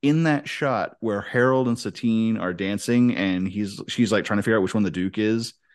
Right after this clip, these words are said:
and Toulouse grabs a handkerchief, I'm like, "Folks, that's our plot right there. If you want in-depth hardness, like, like, that's our,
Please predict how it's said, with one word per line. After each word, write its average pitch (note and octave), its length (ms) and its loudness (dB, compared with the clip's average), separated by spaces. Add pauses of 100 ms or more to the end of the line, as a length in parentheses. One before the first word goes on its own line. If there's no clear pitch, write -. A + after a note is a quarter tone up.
and G2 140 2
Toulouse G2+ 440 2
grabs G2 280 2
a F2 40 -6
handkerchief, A2 580 0
I'm G#2+ 100 2
like, G2+ 200 2 (360)
"Folks, F#3 280 6
that's D3+ 240 2
our C#3 60 0
plot - 300 -4 (300)
right G#2+ 220 2
there. - 280 -2 (200)
If G2 160 2
you C#3 140 6
want C#3+ 380 6
in-depth A#2 680 4
hardness, A#2+ 520 0
like, G2 160 -2 (100)
like, F2 120 -8
that's A2 300 0
our, B2+ 380 2